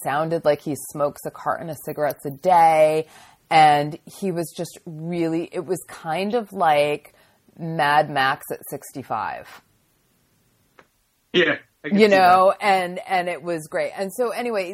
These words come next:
Speaker 1: you know, it was great supporting cast. Um, William H. Macy was in it, um, Miguel Sandoval, uh, um, a couple of guys, uh, f-, that are in The Mayans now, uh,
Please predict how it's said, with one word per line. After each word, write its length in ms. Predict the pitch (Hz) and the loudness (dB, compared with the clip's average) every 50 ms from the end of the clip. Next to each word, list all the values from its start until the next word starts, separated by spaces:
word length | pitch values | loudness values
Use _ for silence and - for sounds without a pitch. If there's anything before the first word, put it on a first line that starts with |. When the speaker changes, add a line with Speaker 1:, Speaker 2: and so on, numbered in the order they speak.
| 196 | -10
Speaker 1:
you 120 | 190 208 220 | -8 -8 -6
know, 140 | 202 190 | -6 -6
it 40 | 170 196 | -8 -10
was 100 | 196 185 | -12 -12
great 340 | 170 202 208 220 220 208 | -8 -6 -6 -6 -6 -6
supporting 400 | - 226 - - 202 185 165 165 | -10 -16 -12 -10 -8 -8 -8 -10
cast. 640 | 185 - - - 254 247 240 240 240 233 - - _ _ _ _ _ _ _ _ _ - | -14 -18 -16 -14 -12 -10 -10 -10 -12 -12 -14 -20 _ _ _ _ _ _ _ _ _ -10
Um, 420 | 170 175 165 160 156 160 160 - - | -8 -6 -4 -4 -6 -8 -10 -14 -18
William 340 | - 175 170 190 185 180 170 | -14 -10 -10 -8 -8 -10 -10
H. 220 | 160 143 - - - | -14 -16 -16 -16 -14
Macy 400 | 170 175 180 185 - - 202 190 | -12 -12 -12 -12 -14 -14 -14 -12
was 240 | 170 180 175 170 135 | -12 -12 -14 -14 -14
in 140 | 151 175 175 | -14 -14 -12
it, 320 | 170 170 170 165 - - - | -12 -10 -10 -12 -12 -14 -14
um, 380 | - 156 151 151 151 151 156 156 | -14 -12 -10 -10 -10 -12 -12 -14
Miguel 300 | 156 147 156 143 139 143 - - | -14 -10 -10 -10 -10 -10 -12 -12
Sandoval, 1040 | 202 196 196 196 190 180 175 175 175 170 170 160 156 156 151 147 147 147 143 - - - | -12 -12 -10 -10 -10 -8 -6 -6 -4 -4 -4 -4 -4 -4 -4 -6 -6 -8 -10 -12 -12 -10
uh, 640 | - 143 139 139 139 139 139 139 139 143 139 139 135 135 131 - - - _ - 165 165 160 156 160 160 _ _ _ - | -8 -6 -6 -4 -4 -4 -4 -4 -4 -6 -6 -6 -8 -10 -12 -14 -18 -20 _ -20 -20 -20 -20 -20 -20 -20 _ _ _ -12
um, 500 | - 143 143 139 143 143 143 147 143 143 139 _ _ _ _ - - _ _ _ _ _ _ _ _ _ _ _ _ _ _ - | -8 -6 -6 -6 -6 -8 -10 -12 -16 -18 -20 _ _ _ _ -20 -20 _ _ _ _ _ _ _ _ _ _ _ _ _ _ -14
a 60 | 160 | -14
couple 440 | - - - 175 180 - 190 180 175 | -14 -14 -16 -16 -10 -8 -6 -4 -4
of 180 | 165 156 156 _ | -4 -6 -8 _
guys, 480 | - 165 151 147 147 151 151 151 151 147 - - - - - | -6 -4 -2 -2 -2 -2 -4 -4 -8 -10 -12 -18 -20 -18 -14
uh, 220 | - 135 139 131 131 | -12 -8 -8 -8 -8
f-, 220 | 143 - _ - - | -10 -12 _ -20 -20
that 300 | 170 160 147 165 147 151 | -14 -10 -10 -8 -6 -6
are 160 | 151 147 - | -6 -8 -8
in 480 | - - 156 156 156 151 151 151 147 143 | -10 -12 -14 -12 -12 -12 -14 -16 -14 -10
The 120 | - 147 | -10 -10
Mayans 680 | 143 143 139 139 139 151 170 185 196 202 208 214 202 - | -8 -8 -8 -8 -8 -8 -10 -10 -12 -12 -14 -14 -16 -14
now, 460 | 220 208 202 202 196 196 196 196 196 | -12 -10 -8 -6 -6 -6 -4 -4 -6
uh, 440 | 180 - - 147 147 143 147 127 82 | -6 -6 -6 -6 -4 -4 -4 -6 -8